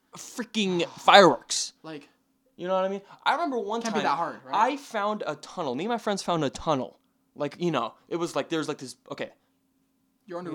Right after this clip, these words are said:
Speaker 2: underground.
Speaker 1: back up. We're underground, and, like, there's this little weird concrete room,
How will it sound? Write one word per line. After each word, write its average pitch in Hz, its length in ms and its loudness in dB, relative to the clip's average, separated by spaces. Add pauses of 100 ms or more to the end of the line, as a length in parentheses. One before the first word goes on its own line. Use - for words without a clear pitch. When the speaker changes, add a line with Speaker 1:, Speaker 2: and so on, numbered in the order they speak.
Speaker 2:
underground. 156 160 -10
Speaker 1:
back 156 220 -2
up. 123 160 -6
We're 143 120 -4
underground, 170 600 -2
and, 143 120 -2
like, 139 140 -4
there's 135 160 -8
this 135 180 -10
little 175 360 -8 (180)
weird 160 300 -10
concrete 160 480 -8
room, 151 340 -6